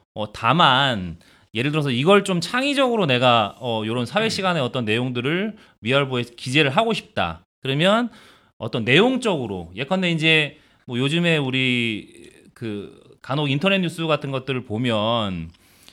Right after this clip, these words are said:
이렇게 지역사회 안에서 이렇게 좀 범죄가 많이 일어나는 그런 좀 음-,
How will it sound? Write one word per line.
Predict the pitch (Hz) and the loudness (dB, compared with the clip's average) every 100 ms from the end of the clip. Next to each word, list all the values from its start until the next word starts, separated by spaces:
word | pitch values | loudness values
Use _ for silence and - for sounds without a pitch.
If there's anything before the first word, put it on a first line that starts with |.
| _ - | _ -12
이렇게 | 143 139 | -8 -6
지역사회 | 143 202 208 202 185 | 2 2 4 4 6
안에서 | 117 135 156 151 | 4 4 2 -2
이렇게 | 131 127 123 | -2 -6 -6
좀 | 127 | -8
범죄가 | - 123 147 175 180 170 151 143 | -6 -2 0 2 4 4 2 0
많이 | 120 110 123 | 2 0 0
일어나는 | 147 185 170 165 170 160 139 | 0 0 2 0 0 -2 -4
그런 | 127 131 127 | -2 0 -2
좀 | - 131 123 | -4 -4 -2
음-, | 127 147 | 0 0